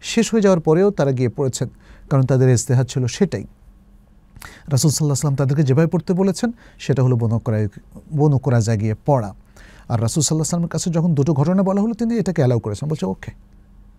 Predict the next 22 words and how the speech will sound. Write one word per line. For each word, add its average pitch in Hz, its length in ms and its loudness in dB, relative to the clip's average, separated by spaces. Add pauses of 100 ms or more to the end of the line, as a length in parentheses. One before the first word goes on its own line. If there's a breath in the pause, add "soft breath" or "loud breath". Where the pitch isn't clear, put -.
(520)
both 175 300 0 (500)
is 147 120 -2
correct।" 175 480 -4 (400)
সুবহানাল্লাহ। 135 580 -6 (1200 soft breath)
ফিকহের 139 320 -2
ক্ষেত্রে 143 280 -4
আমাদেরকে 123 340 -2
একটু 139 240 -4
উদার 135 260 -2
দৃষ্টিভঙ্গি 120 640 -2
পোষণ 120 340 -6
করতে 117 280 -8
হবে 160 180 -4
এবং 214 220 -4
ফিকহের 143 300 -6
ক্ষেত্রে 131 280 -6
যে 117 100 -2
ইখতিলাফাতগুলো 123 800 -4
আছে, 107 500 -4 (480 soft breath)
সেক্ষেত্রে 202 440 -2
আসুন 160 280 0
না 98 220 -2